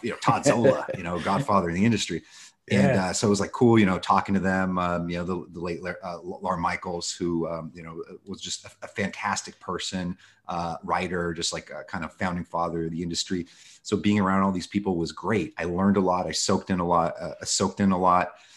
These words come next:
Speaker 1: And one of the things I learned is just to, like, realize that no matter how good you're doing in, um, you know, how much recognition you're getting with your content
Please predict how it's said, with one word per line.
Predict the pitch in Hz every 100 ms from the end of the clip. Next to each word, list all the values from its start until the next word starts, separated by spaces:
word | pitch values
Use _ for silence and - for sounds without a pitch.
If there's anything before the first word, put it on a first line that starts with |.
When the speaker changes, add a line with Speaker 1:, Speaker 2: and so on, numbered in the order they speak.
| _ -
Speaker 1:
And | 92 92
one | 92
of | 87
the |
things | - 98 95
I |
learned | 85 90 87
is | 85
just | 82 -
to, |
like, | 87 82 80 - _ _ _ _ 127
realize | 110 117 120 101 92 85 -
that | 87 87 - 95
no | 95 104
matter | 117 120 107 95 - -
how | - 104
good | 98 104 92
you're | 82
doing | 92 92 92 90 -
in, | 90 87 82 82 78
um, | 90 85 80
you | 98
know, |
how | 95
much | 104 110
recognition | - 90 95 -
you're | 90
getting | 87 92 90
with | 82
your | -
content | - 101 98 92